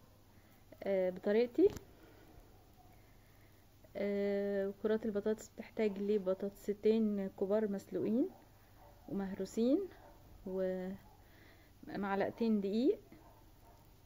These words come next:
ومعلقتين نشا، ومعلقة بيكنج powder، ومعلقة ملح أو حسب المذاق، وقد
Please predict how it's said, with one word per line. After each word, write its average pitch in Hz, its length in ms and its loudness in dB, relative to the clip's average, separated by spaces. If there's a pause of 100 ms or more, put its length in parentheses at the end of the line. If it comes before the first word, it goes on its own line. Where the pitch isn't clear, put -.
(1160)
ومعلقتين 202 1200 0
نشا، 285 300 2 (840)
ومعلقة 202 380 2
بيكنج 190 440 -6
powder، 233 400 4 (840)
ومعلقة 208 460 0 (420)
ملح 240 440 0 (580)
أو 196 120 0
حسب 214 380 -2
المذاق، 190 440 -2 (1120)
وقد 196 640 2